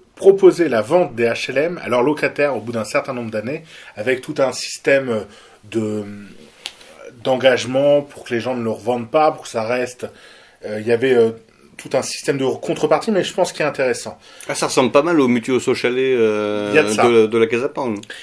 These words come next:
Speaker 1: Et je pense, sans vouloir utiliser une grande emphase,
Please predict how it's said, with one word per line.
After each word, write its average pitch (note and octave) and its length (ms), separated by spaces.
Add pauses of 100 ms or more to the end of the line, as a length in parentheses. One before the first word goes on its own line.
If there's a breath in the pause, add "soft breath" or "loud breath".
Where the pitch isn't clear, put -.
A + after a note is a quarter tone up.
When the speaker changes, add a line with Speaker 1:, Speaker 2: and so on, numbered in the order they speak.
(140)
Speaker 1:
Et B2 60
je B2 120
pense, F3+ 400
sans D#3 180
vouloir D3+ 300
utiliser C3+ 520 (420 loud breath)
une A2+ 240
grande C3+ 160
emphase, F#3 480